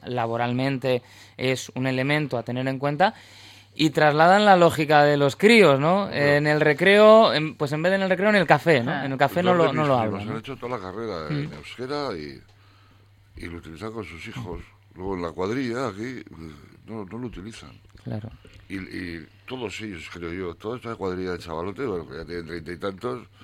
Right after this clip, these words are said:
Speaker 2: pues,
Speaker 3: Pero ellos
Speaker 2: han
Speaker 3: dónde,
Speaker 2: mamado el
Speaker 3: pero
Speaker 2: euskera
Speaker 3: ¿dónde
Speaker 2: desde
Speaker 3: vive esa
Speaker 2: T V.
Speaker 3: gente? ¿Dónde vive?
Speaker 2: Aquí en Bilbao,
Speaker 3: Pues es lo que
Speaker 2: ¿no?
Speaker 3: digo.
Speaker 2: de, de Deusto, en la
Speaker 3: Eso es lo que
Speaker 2: Ribera,
Speaker 3: digo.
Speaker 2: en esto, ya.
Speaker 3: Es que geográficamente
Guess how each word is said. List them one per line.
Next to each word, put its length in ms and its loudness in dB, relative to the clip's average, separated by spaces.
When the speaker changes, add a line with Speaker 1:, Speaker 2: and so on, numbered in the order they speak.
Speaker 2:
pues, 140 -10
Speaker 3:
Pero 180 -4
ellos 200 0
Speaker 2:
han 60 0
Speaker 3:
dónde, 140 0
Speaker 2:
mamado 260 0
el 60 -4
Speaker 3:
pero 180 2
Speaker 2:
euskera 80 4
Speaker 3:
¿dónde 240 2
Speaker 2:
desde 140 -2
Speaker 3:
vive 120 -2
esa 120 -6
Speaker 2:
T 80 -2
V. 80 -2
Speaker 3:
gente? 320 -8
¿Dónde 220 -14
vive? 200 -12
Speaker 2:
Aquí 260 -8
en 100 -4
Bilbao, 240 -4
Speaker 3:
Pues 140 -4
es 60 -4
lo 80 -2
que 100 -4
Speaker 2:
¿no? 60 -6
Speaker 3:
digo. 200 0
Speaker 2:
de, 60 -10
de 60 -20
Deusto, 560 -8
en 60 -8
la 80 -8
Speaker 3:
Eso 80 -10
es 80 -8
lo 80 -4
que 80 -2
Speaker 2:
Ribera, 160 -2
Speaker 3:
digo. 140 -4
Speaker 2:
en 120 -6
esto, 300 -8
ya. 240 -8
Speaker 3:
Es 160 -12
que 160 -6
geográficamente 1160 -4